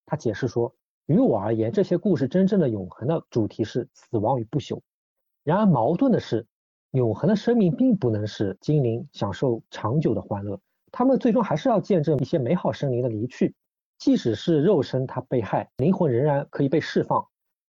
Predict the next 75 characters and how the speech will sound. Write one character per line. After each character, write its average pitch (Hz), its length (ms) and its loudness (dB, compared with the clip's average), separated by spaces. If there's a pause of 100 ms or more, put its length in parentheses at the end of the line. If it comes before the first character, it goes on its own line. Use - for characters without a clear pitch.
(220)
但 202 120 -2
是 160 120 0
他 185 120 -2
们 175 240 2
一 185 120 0
直 131 240 -2
也 127 120 -2
要 113 140 2
见 160 220 0
证 120 320 -4
世 - 200 -2
界 147 140 2
的 113 80 0
终 156 220 -2
结。 104 240 -4 (200)
但 285 140 -2
是 269 100 0
与 139 120 2
精 277 240 2
灵 196 100 4
不 240 100 2
同 139 200 -2
的 156 80 2
是， - 240 -2 (340)
作 262 120 2
为 247 60 4
后 - 280 -2
来 143 100 4
儿 117 240 -2
女， 104 160 -8 (640)
人 127 160 2
类 208 100 4
他 226 140 0
的 220 40 2
命 226 160 2
运 151 60 2
却 156 140 -2
是 165 80 -2
必 202 220 2
死 - 200 -6
的， - 140 -12 (320)
他 - 120 -4
们 240 100 4
必 233 120 4
须 226 120 2
要 185 60 4
逃 151 300 -4
离 170 120 4
死 - 220 -8
亡。 92 260 -12
但 220 120 0
是 214 140 0
精 262 300 -2
灵 139 220 -2 (260)
却 - 120 -2
反 - 160 -2
而 131 60 0
羡 240 200 0
慕 202 80 4
起 - 160 -4
人 98 160 -8
类 180 140 2
来， 95 200 -2
因 190 140 2
为 208 60 2
他 233 120 -4
们 233 100 2
希 226 200 0
望 214 160 4
的 180 60 2
是 170 100 0
逃 - 220 -2
离 196 120 4
不 - 140 0
朽。 - 220 -8